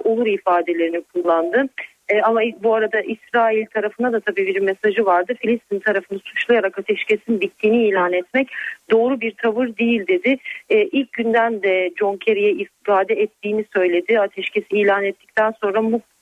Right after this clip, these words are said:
mu-, mutlaka bir, e, ihlal iddiası, karşılıklı suçlama olur. Bu yüzden bir B M gözlemci heyeti alanda bulunsun ve B M tespit etsin demiştim ifadelerini kullandı Davutoğlu.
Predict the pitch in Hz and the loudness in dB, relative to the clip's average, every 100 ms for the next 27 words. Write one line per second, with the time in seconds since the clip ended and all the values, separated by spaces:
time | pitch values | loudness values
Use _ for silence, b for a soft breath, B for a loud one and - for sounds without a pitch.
0 | - 214 - - - 208 247 208 190 220 | -2 -2 -2 -10 -4 -2 0 0 2 2
1 | 226 220 - B B - 208 202 196 - | 0 -6 -10 B B 0 2 2 0 -4
2 | 196 220 220 196 190 190 - 220 220 208 | -2 -2 -2 0 0 0 -2 -4 0 -2
3 | 208 214 - - - - 220 220 254 247 | 0 -4 -4 -10 -8 -6 -2 0 2 2
4 | 196 202 185 214 208 208 202 202 220 208 | 0 0 0 0 -2 0 0 2 0 0
5 | 208 202 214 208 214 214 214 196 - 208 | 0 2 0 0 -4 -2 0 0 0 -4
6 | - B B - 208 202 214 262 233 208 | -4 B B 0 2 2 -2 -2 0 -2
7 | 190 - 262 254 208 196 202 247 254 208 | -2 -2 0 0 0 0 0 -2 -2 -4
8 | - - 196 185 _ 185 - B B - | -6 -6 -4 -4 _ -6 -6 B B -2
9 | 208 214 - - 180 175 190 185 190 185 | 0 0 -4 -2 -2 0 -2 0 2 2
10 | 180 185 190 202 180 180 180 175 185 180 | 0 -2 -2 -4 0 0 0 -2 0 0
11 | 180 202 190 254 | 0 0 2 0